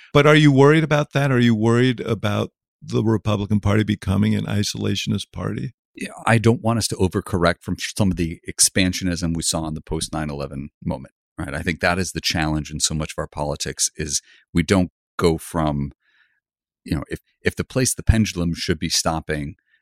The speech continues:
Speaker 2: i-, is closer to the center and it's pulled to one end, it just shoots right past. There are legitimate arguments to be made why we should be very wary of involving ourselves in Ukraine.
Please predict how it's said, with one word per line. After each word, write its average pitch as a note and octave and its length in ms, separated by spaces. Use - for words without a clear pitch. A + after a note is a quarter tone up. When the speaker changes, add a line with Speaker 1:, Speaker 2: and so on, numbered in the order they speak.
Speaker 2:
i-, D#2 40
is D#2 160
closer F2 380
to D2+ 100
the D#2 100
center D#2+ 520
and D2+ 140
it's D2 120
pulled F#2+ 300
to E2 80
one E2 240
end, D2 380
it E2 100
just - 220
shoots - 440
right E2 260
past. D#2 360
There B2 100
are G2+ 80
legitimate F#2 720
arguments F2+ 320
to - 100
be E2 100
made D2 380
why D2 160
we D2+ 160
should - 140
be G#2+ 100
very D#2+ 280
wary D2+ 440
of D#2 100
involving D#2+ 440
ourselves - 340
in D#2 80
Ukraine. - 360